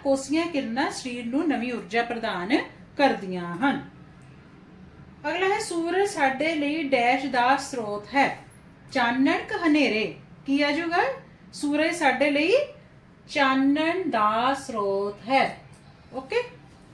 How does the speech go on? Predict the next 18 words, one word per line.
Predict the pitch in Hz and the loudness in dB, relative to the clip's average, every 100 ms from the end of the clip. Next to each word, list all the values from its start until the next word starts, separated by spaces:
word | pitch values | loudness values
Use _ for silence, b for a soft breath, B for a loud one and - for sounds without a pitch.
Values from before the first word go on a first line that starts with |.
| - - - - - - - - - - - - - - - - | -20 -20 -20 -20 -20 -20 -20 -20 -20 -20 -20 -20 -20 -20 -18 -4
ਨੈਕਸਟ | 285 311 - | -4 -2 0
ਹੈ, | 403 | 0
ਸੂਰਜ | 415 339 330 349 392 294 | 0 -2 0 2 2 4
ਡੈਸ਼ | 269 277 277 | 4 4 0
ਦਾ | 294 311 | 0 0
ਗੋਲਾ | 269 220 202 202 | 0 -2 0 0
ਹੈ, | 285 269 - | 2 -2 0
ਬਰਫ਼ | 220 226 277 | -2 0 0
ਦਾ | 285 | 0
ਗੋਲਾ | 294 320 | 0 0
ਹੈ | 349 | 0
ਕਿ | 392 392 | 0 0
ਅੱਗ | 240 240 | 0 0
ਦਾ? | 226 - - - - - - - - - - - - 233 262 | 0 -2 -8 -20 -20 -20 -20 -20 -20 -20 -20 -20 -8 -2 0
ਅੱਗ | 254 285 | 0 -2
ਦਾ | 247 240 269 440 554 - - | 2 4 4 0 -4 -12 -2
ਗੋਲਾ | 240 226 208 208 | 0 2 0 -2
ਹੈ। | 226 277 - | 0 -2 -2